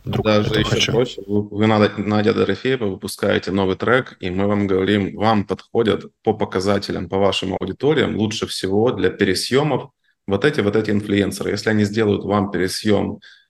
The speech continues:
Speaker 2: вашего трека, звука, у него будет лучший охват,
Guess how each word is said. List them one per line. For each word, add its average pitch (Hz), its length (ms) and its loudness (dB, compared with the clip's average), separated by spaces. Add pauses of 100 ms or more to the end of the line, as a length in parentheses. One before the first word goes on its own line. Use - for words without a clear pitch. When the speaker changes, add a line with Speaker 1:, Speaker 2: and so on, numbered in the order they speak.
(160)
Speaker 2:
вашего 90 600 0
трека, 113 380 2
звука, 127 640 -2 (220)
у 101 80 2
него 104 260 4
будет 104 320 -4
лучший 107 340 0
охват, 117 480 0